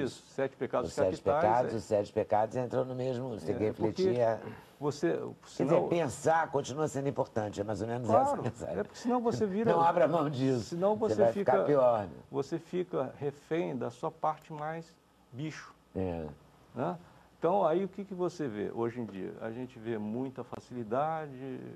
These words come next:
Speaker 1: muita fartura de informação, mas as pessoas não refletem. Aí você vai um pouquinho mais fundo na pessoa, os mesmos processos. A pessoa, às vezes, é, ela fala bem, ela,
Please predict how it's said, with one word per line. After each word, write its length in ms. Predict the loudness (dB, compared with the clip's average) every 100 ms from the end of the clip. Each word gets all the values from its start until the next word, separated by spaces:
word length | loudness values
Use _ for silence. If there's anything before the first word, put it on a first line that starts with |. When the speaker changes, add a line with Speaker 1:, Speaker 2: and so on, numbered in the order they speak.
| -16 -14 -14 -10
Speaker 1:
muita 260 | -10 -8 -10
fartura 560 | -10 -10 -6 -4 -4
de 120 | -6
informação, 760 | -8 -8 -8 -8 -8 -6 -6 -8 -16 -20 -20 _ -6
mas 220 | -6 -6
as 100 | -8
pessoas 360 | -10 -6 -6
não 120 | -4 -4
refletem. 600 | -6 -4 -2 -2 -6 -6
Aí 180 | -4 -2
você 300 | -4 -6 -6
vai 220 | -4 -2
um 60 | -2
pouquinho 300 | -8 -8 -6
mais 180 | -6 -6
fundo 240 | -8 -6
na 100 | -6
pessoa, 480 | -6 -10 -6 -6 -6 -10 -20 -20 _ _
os 160 | -8 -2
mesmos 320 | 0 0 -4
processos. 520 | -6 -6 -2 -4 -4
A 40 | -8
pessoa, 520 | -8 -8 -6 -4 -4
às 80 | -8
vezes, 260 | -12 -12 -14 -20 -14
é, 100 | -12 -12 -12
ela 160 | -14 -16 _ 0
fala 200 | 2 2
bem, 520 | 0 -2 -4 -6 -6
ela, 280 | -6 -6